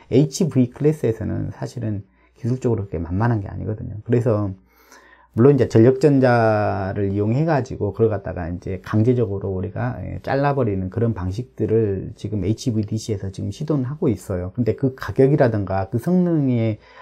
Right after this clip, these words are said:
안정성들은 아직까지 검증됐다고 보기는 좀 어렵습니다.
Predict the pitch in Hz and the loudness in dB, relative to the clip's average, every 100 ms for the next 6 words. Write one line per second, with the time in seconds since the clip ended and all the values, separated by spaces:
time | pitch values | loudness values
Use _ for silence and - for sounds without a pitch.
0 | - 101 110 131 143 120 104 110 113 107 | -2 4 4 4 2 0 0 0 0 -2
1 | - _ - - - 98 - 123 104 - | -8 _ -20 -18 -6 -4 0 0 0 2
2 | 117 117 120 110 101 98 92 101 95 - | 2 2 0 0 -2 -4 -6 -6 -6 -6
3 | 104 101 92 98 95 90 87 104 - - | -4 -4 -4 -4 -4 -6 -8 -8 -8 -10
4 | - 107 | -10 -14